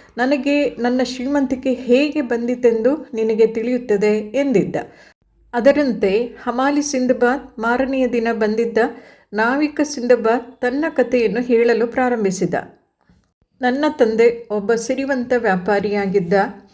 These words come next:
ಆದರೆ ನಾನು ವಯಸ್ಕನಾಗುವ ಮೊದಲೇ ಆತ ತ-, ಮಗನಿಗಾಗಿ ಅಗಾಧ ಸಂಪತ್ತನ್ನು ಬಿಟ್ಟು ಸ್ವರ್ಗಲೋಕ ಸೇರಿಕೊಂಡಿದ್ದ. ಜೀವನದ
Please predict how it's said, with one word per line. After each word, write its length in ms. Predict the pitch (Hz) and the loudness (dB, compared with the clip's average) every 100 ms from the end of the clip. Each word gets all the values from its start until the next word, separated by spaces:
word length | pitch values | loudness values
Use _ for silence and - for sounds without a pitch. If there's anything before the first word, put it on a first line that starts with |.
| - _ - | -20 _ -4
ಆದರೆ 380 | 247 277 247 262 | 0 4 4 2
ನಾನು 400 | 247 240 254 233 | 0 0 2 4
ವಯಸ್ಕನಾಗುವ 800 | 226 240 - 277 262 247 254 247 | 4 2 0 -2 -2 0 2 2
ಮೊದಲೇ 680 | 220 208 233 247 320 - - | 2 2 4 2 0 -8 -6
ಆತ 220 | 233 240 | -4 0
ತ-, 340 | 247 247 - | 0 -2 -6
ಮಗನಿಗಾಗಿ 800 | 208 214 277 269 254 226 226 247 | -4 -2 -2 0 -2 -2 -2 -2
ಅಗಾಧ 520 | - - 190 247 262 294 | -2 -4 -2 0 2 2
ಸಂಪತ್ತನ್ನು 880 | 277 220 214 233 233 226 226 233 | 0 -2 0 0 0 -4 -4 -4
ಬಿಟ್ಟು 260 | 220 247 285 | -6 -4 -4
ಸ್ವರ್ಗಲೋಕ 600 | - 202 190 226 208 226 | -2 -2 0 2 0 -2
ಸೇರಿಕೊಂಡಿದ್ದ. 720 | 247 262 240 220 185 156 160 156 - - - - | -2 -2 -2 -2 -2 -2 -2 -6 -8 -20 -20 -12
ಜೀವನದ 480 | 214 294 311 277 | -2 2 2 2